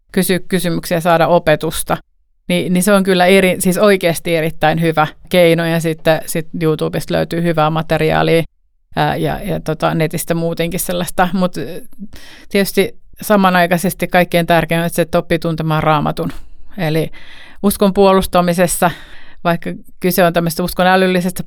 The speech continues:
puolustamisesta, jossa me reagoidaan niihin haasteisiin, mitä tulee tän, tän ajan ajattelusta, ää, niin, niin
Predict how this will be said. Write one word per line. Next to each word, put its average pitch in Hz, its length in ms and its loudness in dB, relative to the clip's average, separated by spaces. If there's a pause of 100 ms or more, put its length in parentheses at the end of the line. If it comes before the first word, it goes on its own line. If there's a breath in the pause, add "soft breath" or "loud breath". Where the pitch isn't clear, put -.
puolustamisesta, 175 800 2
jossa 175 180 -2
me 170 80 2
reagoidaan 160 580 2
niihin 160 260 -2
haasteisiin, 160 800 0
mitä 156 220 -6
tulee 160 400 -2 (260)
tän, 170 200 -8 (100)
tän 185 300 -6
ajan 160 240 -4
ajattelusta, 165 720 -2 (640 loud breath)
ää, 160 340 0
niin, 160 340 0
niin 170 180 -2